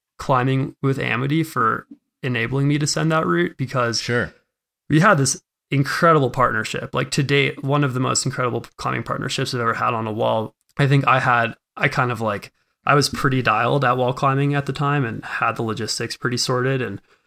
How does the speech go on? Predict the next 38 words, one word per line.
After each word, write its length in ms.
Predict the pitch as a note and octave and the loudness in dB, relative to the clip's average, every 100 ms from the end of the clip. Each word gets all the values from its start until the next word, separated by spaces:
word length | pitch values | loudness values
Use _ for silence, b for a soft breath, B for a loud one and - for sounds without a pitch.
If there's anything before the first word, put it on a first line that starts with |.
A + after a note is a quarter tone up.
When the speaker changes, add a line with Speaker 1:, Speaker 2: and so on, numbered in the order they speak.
| _ | _
Speaker 1:
kinda, 180 | - B2+ | 0 0
like, 180 | B2 A2+ | 0 -2
led 160 | A2+ A2+ | -2 -2
us 160 | G#2+ | -2
through 240 | - A2 A2 | -4 -4 -4
all 140 | G#2 | -2
that. 280 | G#2 G#2+ B2 | -2 -2 -2
And 140 | A2 | -4
she, 420 | - C#3 C3+ - - | -2 0 0 -2 -6
she's 300 | - D#3 F3 | -2 0 2
just 180 | D3+ - | 2 4
so 680 | - - - - - F3 A#2+ | 2 2 2 2 4 4 4
motivated. 640 | A#2 A2 A#2+ C#3+ D#3 D3 | 0 -2 0 0 2 0
It's, 260 | B2 - - - | 0 -2 -2 -6
it's 140 | C3 - | -6 -6
kind 280 | - D3+ | -2 0
of 100 | C#3 | 2
ridiculous. 640 | A2+ G#2+ G#2 G#2+ G2 - - | 0 -4 -6 -6 -4 -4 -6
Like, 180 | F#2+ - _ | -8 -10 _
her 300 | - C#3 C3 | -4 4 4
motivation 640 | B2+ B2 A#2+ G#2+ G#2+ - A#2+ | 4 0 0 -2 -4 -2 -4
to 100 | A2 | -4
climb 280 | - A2 G#2 | -4 -4 -4
hard 360 | - G2+ A2+ | -4 -2 -2
and, 140 | A2+ G2+ | -2 -4
like, 240 | F#2+ - _ _ _ - | -6 -8 _ _ _ -4
her 200 | - G#2+ | 0 0
try 460 | - - A#2 G#2 A2 | 0 -2 2 2 2
hard 260 | A#2+ A2+ | 0 -2
abilities 580 | G2+ G2+ G2+ A#2 C#3 C3 | -2 -4 -4 0 0 0
are 280 | G2+ F#2+ - b b _ _ _ - | 0 -2 -4 b b _ _ _ -4
super, 380 | - F3+ D3+ B2 | 2 2 2 2
super 540 | - B2+ A2+ G#2 G#2 | 0 0 0 0 -2
unique. 640 | C3+ A2 G#2+ G#2 G2+ - - - | -4 -6 -4 -6 -8 -12 -12 -6
Uh, 300 | G#2 G2+ G#2+ | -2 0 -2
and 280 | A2 G#2 G#2+ | -2 -6 -4
it 120 | B2+ C3+ | -6 0
kinda, 580 | C#3+ D3 C#3 A#2 A#2 | 4 4 4 2 -2